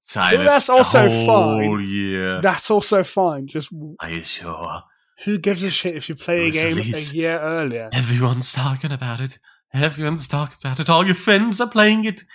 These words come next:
Speaker 1: It's a multiplayer, Silas. And everyone's there but you. Are you sure you can live with
Speaker 2: I
Speaker 1: that?
Speaker 2: don't play multiplayer games except for Minecraft, and maybe you consider Forza Horizon five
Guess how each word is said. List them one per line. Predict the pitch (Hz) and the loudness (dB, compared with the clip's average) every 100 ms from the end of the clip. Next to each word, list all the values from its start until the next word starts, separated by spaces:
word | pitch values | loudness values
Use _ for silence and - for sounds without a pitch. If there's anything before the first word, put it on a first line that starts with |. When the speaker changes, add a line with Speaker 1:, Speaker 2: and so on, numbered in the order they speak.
| _ | _
Speaker 1:
It's | 262 | 2
a | 359 | 4
multiplayer, | 254 339 233 196 - 180 170 | 2 2 2 2 4 2 4
Silas. | 190 160 160 165 - - 165 | 4 2 0 -2 -4 -10 -2
And | 339 | 2
everyone's | 302 214 302 220 | 6 6 6 6
there | 240 339 | 4 4
but | 240 277 | 0 4
you. | 415 453 349 - _ - - _ | 4 6 0 -2 _ -20 -20 _
Are | 247 | -2
you | - | 0
sure | - 240 240 | 0 2 -2
you | 240 | 0
can | 214 | 0
live | 220 220 | 0 -2
with | 220 | -2
Speaker 2:
I | 208 190 | 2 2
Speaker 1:
that? | 180 | 0
Speaker 2:
don't | 185 | -6
play | - 185 175 | -4 -2 0
multiplayer | 156 165 - 143 - 151 | -2 -6 -6 -8 -4 -4
games | 147 151 147 | -4 -8 -8
except | 127 - 160 - | -12 -10 -12 -8
for | 156 | -10
Minecraft, | 143 147 156 - 160 139 - | -4 -4 -2 -4 -4 -4 -4
and | 147 131 131 135 | -8 -8 -12 -8
maybe | 139 156 180 165 147 | -4 -2 -2 0 -2
you | 151 | -2
consider | 135 165 139 170 156 | -6 -8 -2 -2 -2
Forza | 139 - 165 147 | -6 -6 -6 -4
Horizon | 156 151 151 165 143 | -4 -2 -4 -4 -6
five | - 156 156 151 | -2 0 0 -4